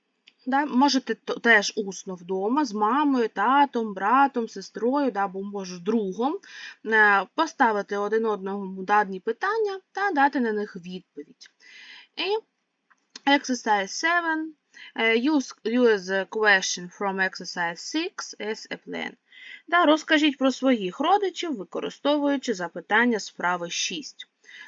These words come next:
Тобто ви на письмово повинні дати відповідь на п'ять запитань з шостої вправи, але вже про себе.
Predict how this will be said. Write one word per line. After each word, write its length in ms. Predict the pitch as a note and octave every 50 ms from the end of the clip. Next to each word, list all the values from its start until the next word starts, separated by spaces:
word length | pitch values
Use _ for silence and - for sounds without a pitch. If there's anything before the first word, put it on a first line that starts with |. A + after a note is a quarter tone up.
| - _ C#4
Тобто 300 | - C#4+ B3+ - - C4
ви 240 | B3+ C4 D#4+ F4+ F#4+ - _ -
на 260 | G#3 F#3+ G#3 A#3 B3
письмово 600 | A#3+ F#4+ A4+ - - - A3+ A3 A3 A3 A3 A3+
повинні 400 | - - A3 G#3+ B3 A#3+ A#3 A#3
дати 340 | G#3 A#3 A3 G#3+ - A3 G#3+
відповідь 460 | G#3 G#3+ G#3 - G#3+ G3 G3+ G3 G3
на 100 | G#3 G#3+
п'ять 340 | G#3+ - C4 D4 D4+ D#4 C4+
запитань 600 | B3 A3+ - - G#3+ - - G3 F#3 G3 A#3 D4 - _ -
з 180 | - - -
шостої 420 | - C#4+ C#4 C4+ - - - A3+ A3
вправи, 600 | - - _ _ _ - G#4+ G3+ F#3 F#3+ A#3 E4+ -
але 260 | - C#4 C4 C4+ C#4+ D4
вже 280 | C#4 G#3 G#3+ A3+ A#3
про 320 | A#3 - A3 G#3 G#3 G#3 G3+
себе. 600 | - - - F3+ E3+ E3+ E3+ D#3+ D#3 D3 D3+